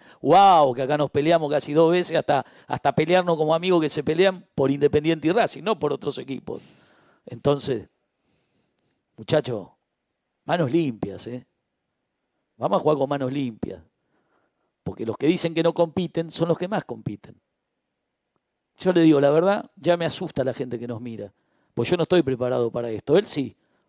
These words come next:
porque él es un profesional que labura de esto. Yo no estaba preparado para esto, él lo sabe. La primera semana hicimos seis mil vistas y yo lo llamé y le dije, "Flavio, ¿nos vieron? ¿Te acordás?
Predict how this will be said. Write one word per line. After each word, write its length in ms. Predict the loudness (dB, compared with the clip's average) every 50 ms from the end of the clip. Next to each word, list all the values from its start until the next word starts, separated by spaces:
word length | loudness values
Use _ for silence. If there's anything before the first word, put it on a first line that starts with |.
| _ -10
porque 180 | -2 0 0
él 40 | 0
es 140 | 0 -2 -4
un 80 | -6
profesional 520 | -4 -4 -4 -4 -6 -2 -2 -2 -2 -2 -4
que 100 | -4 -2
labura 360 | -2 0 0 0 -2 -2 -2
de 120 | -4 -6
esto. 220 | -8 -10 -14 -16 -12
Yo 120 | -8 -8 -6
no 80 | -6
estaba 260 | -2 0 0 2 0
preparado 460 | 0 -2 -6 -8 -8 -6 -6 -6 -6 -6
para 200 | -8 -10 -10 -12
esto, 280 | -12 _ -14 -12 -10
él 80 | -8 -8
lo 100 | -6 -6
sabe. 420 | -2 0 0 0 0 -4 -10 -16 _ _ _ _ _ _ _ _ _
La 100 | -8 -6
primera 260 | 0 0 2 2 2 0
semana 340 | 0 -2 -2 -2 -2 -2
hicimos 340 | -2 -4 -4 -8 -8 -8 -6
seis 200 | -4 -4 -4 -4
mil 200 | -4 -4 -4 -4
vistas 580 | -2 -4 -4 -4 -4 -4 -4 -4 -4 -8 -18 _ _ _ _ _ _ _ _ _ _
y 100 | -6 -2
yo 120 | 2 2
lo 80 | 2 2
llamé 240 | 2 0 0 0 0
y 20 | -2
le 20 |
dije, 200 | -2 -4 -4 -8
"Flavio, 680 | -10 -8 -4 -2 0 0 0 0 0 0 -2 -2 -6 -8 _ _ _ _ _ -6
¿nos 180 | -2 0 0 2
vieron? 280 | 2 2 2 2 2 2
¿Te 60 | 2
acordás? 300 | 2 2 2 2 0